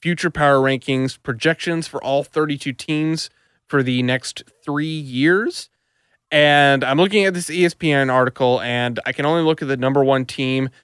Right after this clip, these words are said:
because I would have to buy a subscription to E S P N, and I don't wanna do that. Um, but luckily, the first team is the only team that matters, and that's the Indianapolis Colts. They got the number one ranking over the next three years by E S P N.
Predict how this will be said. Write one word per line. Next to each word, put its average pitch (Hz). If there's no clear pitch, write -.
because 120
I 117
would 123
have 120
to 120
buy 117
a 113
subscription 127
to 120
E 117
S 123
P 135
N, 135
and 120
I 120
don't 113
wanna 123
do 180
that. 175
Um, 135
but 147
luckily, 190
the 156
first 277
team 214
is 175
the 143
only 196
team 180
that 185
matters, 120
and 135
that's 220
the 139
Indianapolis 170
Colts. -
They 180
got 196
the 165
number 196
one 214
ranking 156
over 147
the 143
next 135
three 170
years 147
by 120
E 127
S 131
P 123
N. 110